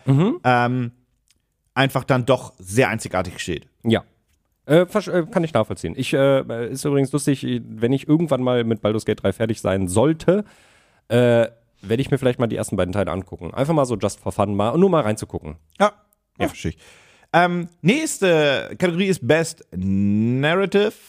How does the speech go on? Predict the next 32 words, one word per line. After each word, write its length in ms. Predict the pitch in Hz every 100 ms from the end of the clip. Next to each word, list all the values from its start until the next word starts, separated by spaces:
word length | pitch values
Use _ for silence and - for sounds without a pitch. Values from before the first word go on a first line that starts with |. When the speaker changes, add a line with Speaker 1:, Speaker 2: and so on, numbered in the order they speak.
| - _ _
Speaker 2:
Ähm, 720 | 123 135 135 131 131 131 127 120 _ - _ _ _ _ _ _ _ -
ja, 140 | 107
for 160 | - 107
Outstanding 440 | 135 - 151 135
Storytelling, 720 | - 135 135 143 127 127 127
äh, 340 | 120 - 110 104 -
Narrative? 500 | 78 73 165 - 302 - - - _
Speaker 1:
Ja, 160 | - 123
Speaker 2:
Ja, 60 | 95
Speaker 1:
Erzählung, 360 | - - 85
Speaker 2:
Narrative. 240 | 92 82 127
Speaker 1:
genau, 140 | 78
ja. 100 | 127
Speaker 2:
Nee, 100 | 165
nee, 100 | 196
ich 100 | 147
hab 140 | 131 -
kurz 200 | 123 113
Speaker 1:
Ach 40 |
so, 60 | 113
Speaker 2:
überlegt, 100 | 120
Speaker 1:
ja. 60 | 110
Speaker 2:
ob 20 |
ich's 80 | 135
richtig 160 | 117
ausgesprochen 380 | 123 - - 104
hab, 80 | 101
ja. 120 | 107 -
Speaker 1:
Mhm. 300 | 131 220 -
Speaker 2:
Ähm, 380 | 135 135 131 120
genau, 200 | 208 156 - _
einfach 300 | 147 170